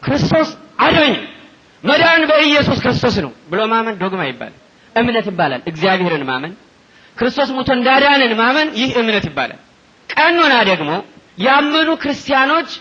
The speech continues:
የሚመሩበት ሕግና ደንብ፣ የሃይማኖት አባቶች በሲኖዶሳቸው ለክርስቲያኖች መመሪያ ይሆናል ብለው የሚያወጡት ስርዓት። ስለ ጥምቀት መጽሐፍ ቅዱስ ይናገራል። እንዴ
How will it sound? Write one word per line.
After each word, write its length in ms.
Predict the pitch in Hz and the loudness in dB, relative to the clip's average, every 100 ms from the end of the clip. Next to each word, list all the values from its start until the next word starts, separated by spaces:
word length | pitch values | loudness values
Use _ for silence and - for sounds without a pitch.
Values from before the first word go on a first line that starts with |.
| - - - | -20 -20 -6
የሚመሩበት 920 | 226 269 262 262 262 254 233 214 285 285 - - | -2 0 -2 -4 -4 -4 -2 0 0 -2 -12 -8
ሕግና 360 | 226 180 214 185 | -6 -6 -4 -4
ደንብ፣ 200 | 170 131 110 - _ | -4 -8 -14 -20 _
የሃይማኖት 680 | 180 262 269 277 277 285 285 - | -2 0 2 2 2 2 -2 -2
አባቶች 540 | 247 240 247 247 269 269 | -2 0 0 0 0 -4
በሲኖዶሳቸው 840 | 233 247 240 226 226 214 214 240 254 - - - | -4 -4 -2 -4 -2 -4 -2 -4 -4 -8 -20 -2
ለክርስቲያኖች 840 | 277 294 311 - 294 285 302 302 240 | 0 0 -2 -2 0 2 2 -2 -4
መመሪያ 560 | 233 285 269 285 277 269 | -2 -2 0 0 2 2
ይሆናል 460 | 269 254 247 233 214 | 2 2 2 2 0
ብለው 320 | 175 240 294 302 214 | 0 2 2 0 -2
የሚያወጡት 580 | 247 247 233 220 214 | -2 0 0 0 -2
ስርዓት። 340 | - 202 180 156 - _ | -8 -4 -4 -6 -10 _
ስለ 160 | - 285 311 | -4 0 0
ጥምቀት 360 | 311 311 294 214 | 0 -2 -2 0
መጽሐፍ 320 | 262 254 247 | -2 0 0
ቅዱስ 260 | 240 226 220 | -2 -6 -6
ይናገራል። 500 | 208 196 165 143 110 _ _ _ _ _ - - | -4 -4 -4 -8 -12 _ _ _ _ _ -20 -14
እንዴ 140 | 147 | -10